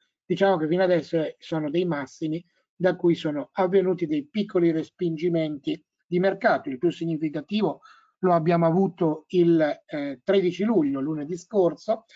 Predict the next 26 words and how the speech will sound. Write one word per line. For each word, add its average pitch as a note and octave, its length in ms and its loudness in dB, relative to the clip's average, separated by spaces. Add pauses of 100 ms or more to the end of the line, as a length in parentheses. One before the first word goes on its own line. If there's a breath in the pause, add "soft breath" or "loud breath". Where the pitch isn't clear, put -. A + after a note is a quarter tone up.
(220 soft breath)
dove D3+ 220 -2
sembrava D#3+ 480 2
che D3 120 -10
il C3+ 140 -6
mercato C#3+ 460 -4
dovesse C3+ 380 -8
scendere E3 640 -4
tanto, - 420 -10
ma, C#3+ 160 -10 (420 loud breath)
eh, C#3 440 -6
poi F3 400 2
abbiamo D#3+ 260 0
avuto E3 480 0 (360)
la F3 120 2
grande F3 640 0
botta F3 460 0
rialzista D#3+ 920 -4
del D3 220 -4
quindici F3+ 420 0
luglio, F3+ 360 0
che C3+ 140 -10
però D3 200 -2
ha D#3+ 60 0
creato D3+ 640 -4 (320)
anche D#3 680 -2
un'isola D#3 680 -4